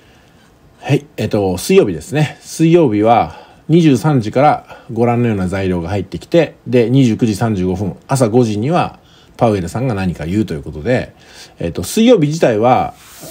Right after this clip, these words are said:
あの、本当に値動きの少ない中見ていかなくちゃいけませんけども、木曜日に値動きが大きく、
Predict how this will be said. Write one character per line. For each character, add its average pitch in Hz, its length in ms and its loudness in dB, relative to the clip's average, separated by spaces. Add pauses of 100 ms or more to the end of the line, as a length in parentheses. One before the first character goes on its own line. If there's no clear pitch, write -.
(140)
あ 104 60 -6
の、 92 80 -6
本 92 380 -4
当 123 80 4
に 113 80 0
値 139 120 4
動 131 140 4
き 101 80 -10
の 92 100 -4
少 - 180 -4
な 120 100 2
い 98 40 -2
中 90 160 -6
見 107 140 -2
て 95 100 -2
い 87 60 -4
か 90 80 -6
な 90 80 -6
く 90 60 -12
ち - 80 -10
ゃ - 20 -4
い - 20 -6
け 87 100 -10
ま 87 120 -6
せ - 100 -8
ん 82 80 -8
け 76 80 -14
ど 73 80 -10
も、 120 240 0
木 156 320 2
曜 226 140 6
日 127 100 0
に 120 340 -2
値 139 200 4
動 127 120 2
き 101 120 -8
が 104 120 2
大 135 160 4
き - 120 -10
く、 80 240 -8